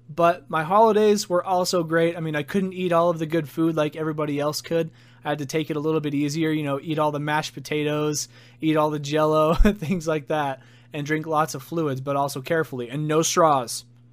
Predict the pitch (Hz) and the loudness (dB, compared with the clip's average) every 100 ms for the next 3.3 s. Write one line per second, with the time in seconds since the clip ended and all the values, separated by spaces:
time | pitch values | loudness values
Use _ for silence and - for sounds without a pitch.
0 | - - 180 175 180 180 165 160 139 185 | -20 -2 4 4 4 0 2 2 2 0
1 | 160 120 - - - - - 151 143 135 | -2 -2 -12 -20 -20 -20 -10 -4 -4 -2
2 | 139 131 131 139 117 - - 131 147 143 | -2 -4 -4 -4 -6 -8 -12 -6 -2 2
3 | 147 147 | 2 0